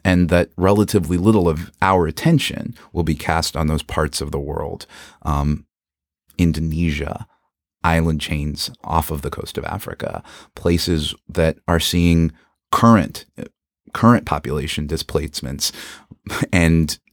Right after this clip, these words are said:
uh, consequent migration that's affecting our politics, um, here in the United States and elsewhere.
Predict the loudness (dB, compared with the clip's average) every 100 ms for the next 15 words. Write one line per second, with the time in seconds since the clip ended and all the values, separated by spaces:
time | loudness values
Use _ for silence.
0 | -2 0 0 2 2 4 2 0 -2 -4
1 | -2 0 4 4 4 0 -2 -2 -4 -2
2 | -2 -2 -6 -6 -2 -4 -2 -2 -2 -4
3 | -6 -8 -6 -10 -12 -16 -8 0 0 0
4 | 0 2 2 2 2 0 -2 -2 -2 -2
5 | -4 -6 -10 -20 _ 0 2 2 2 2
6 | 0 -4 -6 -6